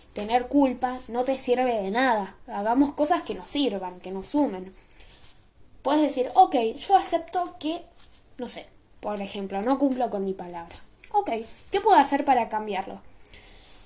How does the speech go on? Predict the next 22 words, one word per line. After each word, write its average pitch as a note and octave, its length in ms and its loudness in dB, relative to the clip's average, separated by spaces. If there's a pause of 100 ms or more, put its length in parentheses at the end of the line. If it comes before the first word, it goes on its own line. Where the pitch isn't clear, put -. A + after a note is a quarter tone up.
(1120)
Bueno, C#4 340 4
em, C#4+ 280 0
escribí E4 540 2 (1400)
en B3 120 2
un C#4 120 4
cuaderno C#4 580 6 (580)
qué D#4+ 140 6
objetivo C#4 480 2
querés A3 300 -8
lograr G3+ 400 -4
hoy. F#3 160 -12 (500)
Aunque B3+ 260 -6
sea, F4 220 0
no B3 160 0
sé, A3 220 -4
las G3 240 -6
diez B3+ 300 2
y C4+ 60 0
media A#3 320 0
de A3 60 2
la F3+ 160 -4
noche. G3 540 -8